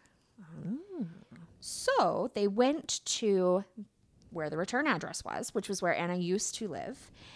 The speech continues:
Speaker 2: And the neighbor said, "Oh, well, she got this housekeeping job and she moved." And so they went to the church where she had moved to. They went to that church. They said, "No, she,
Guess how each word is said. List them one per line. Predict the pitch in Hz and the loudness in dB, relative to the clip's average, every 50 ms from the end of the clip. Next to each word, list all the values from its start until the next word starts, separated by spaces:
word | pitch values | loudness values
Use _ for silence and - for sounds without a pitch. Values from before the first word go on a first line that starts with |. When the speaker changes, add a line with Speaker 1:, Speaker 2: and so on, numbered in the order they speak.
| - - - | -20 -12 0
Speaker 2:
And | - 233 226 220 220 214 220 | 4 6 6 6 6 6 6
the | 214 | 6
neighbor | 214 214 220 214 220 226 226 | 4 4 4 4 2 2 2
said, | - - - 202 185 180 175 175 - - | 0 0 0 0 2 2 2 0 2 4
"Oh, | 381 440 392 | 4 6 8
well, | 262 220 214 | 8 6 6
she | - - 330 | 6 4 4
got | - 294 - | 4 4 4
this | - 214 - | 4 0 0
housekeeping | - - - 220 233 302 - - - - 180 - 170 165 160 156 156 | 0 -2 0 0 0 0 -4 -8 -8 -8 -8 -6 -6 -8 -8 -8 -8
job | - - - - - - - 208 226 - - | -8 -8 -8 -8 -8 -8 -6 -6 -6 -2 0
and | 214 196 196 202 | 2 2 2 2
she | - - 208 202 | 0 0 2 2
moved." | 202 240 359 480 440 240 156 98 117 110 - - - - - - - - - _ - | 4 4 4 4 4 2 0 0 -4 -6 -6 -8 -10 -10 -12 -18 -20 -20 -20 _ 2
And | - 240 226 220 220 220 220 214 | 6 6 8 8 6 6 4 4
so | 247 | 6
they | 226 220 214 | 6 6 6
went | 208 220 226 - 226 | 6 4 2 2 2
to | - 254 | 0 0
the | 247 254 | 0 0
church | - - - 170 165 160 - - _ - - - - | -2 -2 -6 -4 -6 -6 -6 -8 _ -10 -10 -8 -6
where | - 156 147 151 | -6 -4 -4 -4
she | - - - 180 | -4 -4 -6 -4
had | 190 208 208 | -6 -4 -4
moved | 190 160 143 131 156 - - - - | -4 -6 -4 -6 -8 -8 -8 -8 -6
to. | 165 160 147 185 294 330 _ _ _ _ - - - - - _ - - | -6 -4 -4 -4 -6 -6 _ _ _ _ -20 -20 -20 -20 -20 _ -8 6
They | 202 226 233 | 8 8 10
went | 240 254 269 | 10 6 6
to | - 302 | 4 4
that | 302 294 - | 2 2 2
church. | - 240 226 220 208 208 - - | 2 4 4 4 4 4 0 -2
They | 208 196 | -2 -2
said, | - - 214 185 180 180 180 180 185 | -2 0 0 2 2 2 2 2 2
"No, | 185 180 180 175 175 175 - - | 2 2 2 0 0 -2 -6 -6
she, | - - - 202 185 175 175 170 170 175 | -4 -2 0 2 2 2 2 2 0 -2